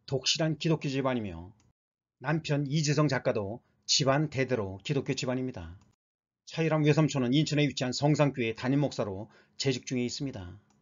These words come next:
차유람 부부에게 백만 원짜리 선물을 한 정용진 신세계그룹 부회장도 역시 크리스찬입니다. 온누리교회 신자로 재혼식 주례도 온누리교회 설립자 고 하용조 목사가 맡았으며 정용진 인스타그램에 차남 정혜준이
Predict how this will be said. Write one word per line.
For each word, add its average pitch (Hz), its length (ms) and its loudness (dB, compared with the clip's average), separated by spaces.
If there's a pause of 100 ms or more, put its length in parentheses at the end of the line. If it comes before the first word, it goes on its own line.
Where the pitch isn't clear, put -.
(320)
차유람 175 380 0
부부에게 135 420 2
백만 151 280 6
원짜리 147 220 4
선물을 143 380 2
한 110 220 -4 (320)
정용진 151 600 4
신세계그룹 151 680 0
부회장도 110 580 -4 (280)
역시 113 520 -6
크리스찬입니다. 156 680 -4 (520)
온누리교회 170 480 0
신자로 135 560 2
재혼식 160 500 6
주례도 131 300 2 (560)
온누리교회 160 560 6
설립자 110 600 -4 (200)
고 143 260 2
하용조 170 400 0
목사가 123 280 -4
맡았으며 107 600 -8 (460)
정용진 165 440 2
인스타그램에 139 680 4
차남 165 360 0
정혜준이 127 560 0